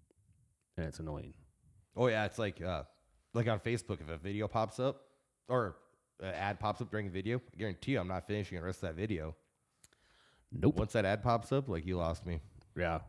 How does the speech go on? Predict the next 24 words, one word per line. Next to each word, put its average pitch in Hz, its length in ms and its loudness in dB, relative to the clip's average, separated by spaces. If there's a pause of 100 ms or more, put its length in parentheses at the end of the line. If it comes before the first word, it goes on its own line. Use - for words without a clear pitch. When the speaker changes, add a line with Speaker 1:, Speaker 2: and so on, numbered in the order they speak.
(680)
Speaker 1:
Like, 92 280 6 (240)
either 104 240 6
do 95 180 2
all 101 120 6
the 95 120 4
ads 98 220 4
before 101 320 2
the 104 60 6
video 107 220 4
starts 107 320 2
or 92 40 -4
do 87 200 4
it - 80 -2 (140)
at 92 120 -2
the 87 80 -6
very 82 240 0
end. 67 240 -8
Speaker 2:
Yep. 82 180 -8 (1600)
Speaker 1:
That's 139 180 10
why 151 140 12
I 117 180 10
like, 101 200 4 (120)
uh, 87 400 2 (1900)
YouTube. 104 440 10